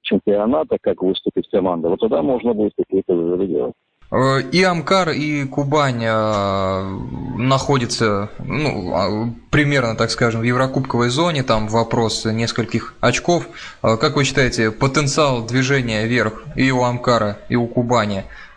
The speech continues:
Speaker 2: э, сохраняется ли, и могут ли обе команды решать, э, задачи попадания в Еврокубки в этом, э, году?
Speaker 1: Э, своей игрой команды дали основания, э, причислять их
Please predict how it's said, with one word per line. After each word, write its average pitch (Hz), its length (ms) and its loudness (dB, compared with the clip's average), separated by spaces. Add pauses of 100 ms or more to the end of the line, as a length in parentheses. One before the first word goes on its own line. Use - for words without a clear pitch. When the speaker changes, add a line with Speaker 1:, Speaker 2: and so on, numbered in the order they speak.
Speaker 2:
э, 104 440 2
сохраняется 135 800 0
ли, 131 200 0 (140)
и 117 120 0
могут 131 380 0
ли 120 100 2
обе 120 340 2
команды 110 680 2
решать, 110 640 -2
э, 101 300 0
задачи 110 500 0
попадания 107 760 0 (260)
в 110 60 -4
Еврокубки 110 920 0
в 104 140 -2
этом, 98 340 -2
э, 92 320 -2
году? 104 360 -2 (460)
Speaker 1:
Э, 92 560 0
своей 120 380 0
игрой 120 300 0
команды 92 1200 -2 (220)
дали 98 300 2
основания, 101 1040 0
э, 82 320 -2 (360)
причислять 113 600 0
их 139 120 0